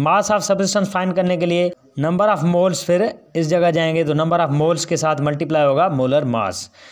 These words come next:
अभी हमारे पास एग्जांपल हैं जो कि आपकी फर्स्ट ईयर केमिस्ट्री में भी लिखा हुआ है। Example number one point one, calculate the number of moles in twenty five point five gram of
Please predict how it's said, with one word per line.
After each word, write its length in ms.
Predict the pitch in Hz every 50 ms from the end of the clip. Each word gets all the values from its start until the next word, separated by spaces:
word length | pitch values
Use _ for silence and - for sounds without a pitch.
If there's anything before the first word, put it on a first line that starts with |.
| - - - - - _ _ -
अभी 160 | 175 175 208 220
हमारे 260 | 214 202 208 202 208
पास 320 | 196 208 196 202 202 196 202
एग्जांपल 500 | - 160 139 143 190 190 180 190 180 160
हैं 340 | 160 170 170 170 170 165
जो 120 | 139 151 156
कि 120 | 143 165
आपकी 260 | 160 160 165 160 165 165
फर्स्ट 240 | - 170 156 - 180
ईयर 100 | 170 139
केमिस्ट्री 340 | - 165 165 151 - 175
में 100 | 165 170 160
भी 60 | 156
लिखा 220 | 156 151 151 160
हुआ 200 | 160 160 156 156 151
है। 100 | 147 147 147 151 - - - - - - -
Example 360 | 147 139 151 170 160 175 160
number 160 | 160 156 156
one 160 | 147 147 156 156 160
point 180 | 165 156 147
one, 140 | 151 156 151 143 165
calculate 480 | 160 151 147 175 160 156 165 160 147
the 80 | 147 151
number 260 | 143 147 151 151 156
of 160 | 156 139 113 120
moles 320 | 143 151 160 170 160 165 160
in 120 | 151 147 139
twenty 260 | 143 156 156 147 160 147 -
five 180 | 151 151 160 156
point 260 | 156 160 151 147 143 -
five 320 | 151 147 156 170 160 143
gram 300 | 143 147 143 143 139 135
of 200 | 135 135 135 -